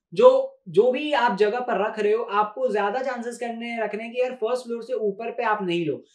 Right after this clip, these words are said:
यानी कि sunlight से direct expose या कहीं ना कहीं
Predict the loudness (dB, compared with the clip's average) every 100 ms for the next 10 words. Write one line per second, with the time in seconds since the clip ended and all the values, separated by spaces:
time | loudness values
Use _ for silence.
0 | _ -4 -4 -4 -8 -12 -10 -8 -4 -2
1 | 0 2 2 0 0 -2 -6 -4 -4 -2
2 | -2 -2 0 -4 -8 0 0 0 -4 -4
3 | -4